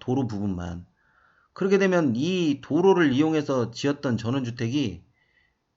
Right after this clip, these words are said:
진짜 이러지도 못하고 저러지도 못하는 경우가 있기 때문에, 도로 지분 같은 경우는 그 근방에 있는 사람들이 다 나눠 갖게끔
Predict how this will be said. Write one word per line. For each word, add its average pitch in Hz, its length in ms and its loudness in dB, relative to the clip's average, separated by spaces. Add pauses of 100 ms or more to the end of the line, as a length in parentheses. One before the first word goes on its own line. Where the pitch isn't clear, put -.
진짜 147 260 -2
이러지도 185 540 4
못하고 135 280 0
저러지도 151 460 -2
못하는 117 360 -4
경우가 117 320 -2
있기 95 200 -8
때문에, 135 320 -4
도로 147 300 -2
지분 143 260 0
같은 127 300 -4
경우는 123 340 -2
그 143 160 -2
근방에 135 400 -2
있는 117 240 -2
사람들이 120 460 -6 (320)
다 - 180 -4
나눠 120 300 2
갖게끔 120 580 -2